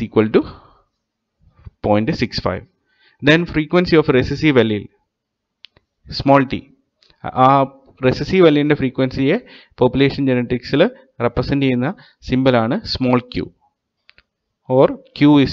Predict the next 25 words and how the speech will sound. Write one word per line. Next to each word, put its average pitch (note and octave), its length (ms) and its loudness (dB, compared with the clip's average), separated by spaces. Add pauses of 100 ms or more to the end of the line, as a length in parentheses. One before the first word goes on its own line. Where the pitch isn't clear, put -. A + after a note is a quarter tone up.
equal A#2+ 320 2
to F4 60 6 (600)
zero B2 200 4
point A#2 400 0 (100)
three - 480 -6
five. F#2 260 -8 (680)
ഓക്കെ, C3+ 240 -4 (240)
അപ്പം G3 200 2
നമുക്ക്, D#3+ 420 0 (440)
ആ, C3 180 4
ഇതിനെ C3 240 0
രണ്ടിനെ B2+ 320 0
സമ്മറൈസ് B2 600 -2
ചെയ്ത് B2 380 -2
നമുക്ക് A#2 240 -6
എന്ത് A#2+ 140 0
പറയാൻ A#2+ 240 4
പറ്റും? A2 280 -6 (380)
P A2+ 60 0
plus A2+ 260 -4
Q A2 280 -6
is G#2 140 -2 (120)
equal G#2+ 280 -2
to A3 60 4 (360)
one. F2+ 100 -4